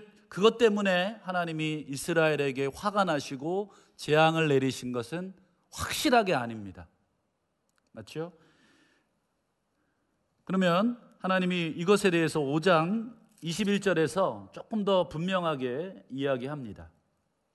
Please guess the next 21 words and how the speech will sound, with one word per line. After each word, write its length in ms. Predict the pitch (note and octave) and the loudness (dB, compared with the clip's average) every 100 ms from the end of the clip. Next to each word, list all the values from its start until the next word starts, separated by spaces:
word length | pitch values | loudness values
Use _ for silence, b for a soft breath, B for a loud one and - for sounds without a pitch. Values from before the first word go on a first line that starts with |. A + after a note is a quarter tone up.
| _ _ _ _ _ _ _ _ - | _ _ _ _ _ _ _ _ -14
오 100 | A#2 | -6
장 160 | C3 | -6
이십일 380 | A2+ G#2 A#2 A2+ | -6 -8 -10 -10
절 160 | A2 G#2 | -10 -10
한번 200 | G2+ F2+ | -10 -12
볼까요? 400 | F2+ G#2 B2 G3 - - b b b b b b _ | -14 -12 -12 -14 -18 -20 b b b b b b _
예, 200 | G2+ F2 E2+ | -16 -16 -16
같이 240 | F#2 B2 | -14 -10
읽어봅시다. 480 | A2 G2+ F2+ - A#2+ | -8 -8 -10 -12 -12
시작. 800 | - A#2+ G#2+ F#2+ F2+ A#2 D3+ G3 - | -8 -6 -6 -8 -8 -10 -10 -12 -18
"내가 600 | - A#2 A#2+ A#2 G#2 G2+ - | -12 -6 0 0 -2 -6 -8
너희 240 | A2+ A2+ | -6 -6
절기들을 1120 | G#2+ A#2+ A#2 A2 A#2 A2+ A2 A2+ A#2 F3 G#3 - _ | -6 -8 -8 -8 -8 -8 -10 -8 -6 -6 -8 -16 _
미워하여 760 | A2 A2 G#2 G2+ G#2 A2+ F3 G3+ | -10 -6 -6 -6 -6 -6 -8 -8
멸시하며 720 | G#2 G2 - G2+ G2 G#2 E3+ G3 B B - | -8 -10 -10 -10 -8 -8 -10 -12 B B -14
너희 120 | G2 | -14
성회들을 720 | F2+ D3 D#3 C#3+ C3+ C#3+ G3 | -6 -2 0 0 0 0 -2
기뻐하지 540 | - C#3 D3 B2+ B2 C3 | -6 -4 -2 0 -2 -4
아니하나니." 720 | G#2+ G#2+ G#2 G2+ G2+ B2 A2+ | -4 -6 -6 -8 -8 -8 -8
이십이 360 | F#2+ C#3 D#3+ B2+ | -10 -12 -8 -8
절. 340 | A2+ A#2+ G#3+ | -6 -4 -6